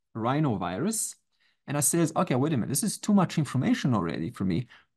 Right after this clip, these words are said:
What happens next? What happens next?" And he says, "Well,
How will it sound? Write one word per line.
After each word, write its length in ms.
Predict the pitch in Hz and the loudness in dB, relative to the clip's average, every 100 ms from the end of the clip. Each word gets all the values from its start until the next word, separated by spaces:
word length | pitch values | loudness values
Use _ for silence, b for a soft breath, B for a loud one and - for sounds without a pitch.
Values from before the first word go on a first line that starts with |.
| _ _ _ | _ _ _
What 460 | 135 123 123 147 202 | -2 0 4 6 6
happens 400 | 214 208 202 131 | 4 6 6 8
next? 520 | 185 208 - - - _ _ - | 8 6 4 -2 -4 _ _ -2
What 140 | 190 | 2
happens 260 | 196 190 180 | 4 4 6
next?" 340 | 208 127 - | 4 4 2
And 80 | 127 | 2
he 40 | |
says, 300 | 123 131 104 | 4 4 2
"Well, 420 | 110 110 208 277 | 2 4 4 2